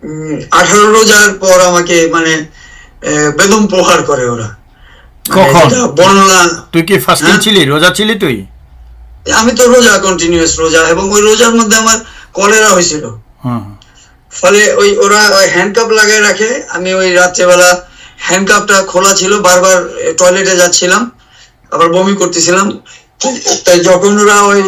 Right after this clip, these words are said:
Speaker 1: ওই, উম, আহ, কি বলে, ওই রাত্রেবেলা খাবার দিতে আসে ওই সেহরির, তখন এসে দেখে আমি খুব দুর্বল ছিলাম।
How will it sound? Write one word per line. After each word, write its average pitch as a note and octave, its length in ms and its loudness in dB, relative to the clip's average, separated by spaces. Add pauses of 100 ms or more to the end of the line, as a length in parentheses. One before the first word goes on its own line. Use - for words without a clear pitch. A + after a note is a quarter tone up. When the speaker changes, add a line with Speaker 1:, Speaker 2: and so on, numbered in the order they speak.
(600)
Speaker 1:
ওই, D#3 400 0
উম, - 320 -10
আহ, D3 340 0
কি E3 120 0
বলে, D#3+ 380 0 (480)
ওই C#3 200 0
রাত্রেবেলা F#3 540 2
খাবার F#3 340 0
দিতে F#3 240 -2
আসে D3 320 -4
ওই C#3+ 380 -8
সেহরির, F#3+ 600 -2 (440)
তখন G#3 300 -2
এসে G#3 200 0
দেখে G3 220 0
আমি G3+ 200 -2
খুব G3+ 180 -4
দুর্বল G#3+ 320 0
ছিলাম। G#3 420 -2